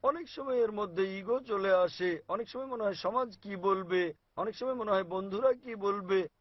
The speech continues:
আমার ক্রেতারা কি বলবে। তাই এইসব জিনিস তাদেরকে ইসলামের সৌন্দর্য গ্রহণে বাধা দেয়। যা তারা বোঝে না, তারা অখুশি করতে কিছু মনে করে না স্রষ্টাকে, কেবল পরিবার পরিজন আর বন্ধুদের খুশি করতে।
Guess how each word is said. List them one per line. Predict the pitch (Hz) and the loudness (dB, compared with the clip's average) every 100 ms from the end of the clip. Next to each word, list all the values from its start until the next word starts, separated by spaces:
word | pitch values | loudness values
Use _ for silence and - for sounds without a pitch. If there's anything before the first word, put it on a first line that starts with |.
| _ | _
আমার | - 185 180 | -2 2 2
ক্রেতারা | 165 190 185 254 262 | 2 -2 2 4 4
কি | 254 247 | 2 -4
বলবে। | 202 202 208 190 165 - _ - | 0 0 4 2 2 -2 _ 0
তাই | 165 | 2
এইসব | 180 180 262 277 247 | 2 2 4 2 0
জিনিস | 180 202 233 240 _ _ | -12 -8 -8 -10 _ _
তাদেরকে | 180 196 254 277 233 208 196 | 0 2 0 -2 2 2 2
ইসলামের | 156 - 220 196 | -6 -6 -6 -4
সৌন্দর্য | - 202 240 247 | -6 -4 -4 -6
গ্রহণে | 175 180 170 | 0 2 2
বাধা | - 180 165 | 2 4 4
দেয়। | 165 147 92 _ _ - | 4 2 0 _ _ -18
যা | 123 156 196 254 | 0 2 4 4
তারা | 269 269 | 4 4
বোঝে | 220 180 180 208 | 2 0 2 2
না, | 233 202 151 _ _ _ _ | 4 2 2 _ _ _ _
তারা | 185 180 | 4 6
অখুশি | 175 175 - 208 247 | 6 4 2 -10 -10
করতে | 269 277 269 | -6 -6 -6
কিছু | 254 233 220 | -12 -6 -4
মনে | 214 214 | -2 -2
করে | 202 202 | 0 0
না | 190 190 175 | 2 0 0
স্রষ্টাকে, | - 190 180 - 269 220 220 196 160 - | -2 -4 -2 2 2 4 2 2 0 -6
কেবল | 190 185 | -4 -4
পরিবার | - 196 226 240 | -2 -2 2 0
পরিজন | 220 196 185 185 | 0 -4 -2 -2
আর | |
বন্ধুদের | 165 190 214 208 190 | -2 -4 -4 -4 -4
খুশি | - 165 170 | -2 -4 -2
করতে। | 156 - 120 | -4 -2 -4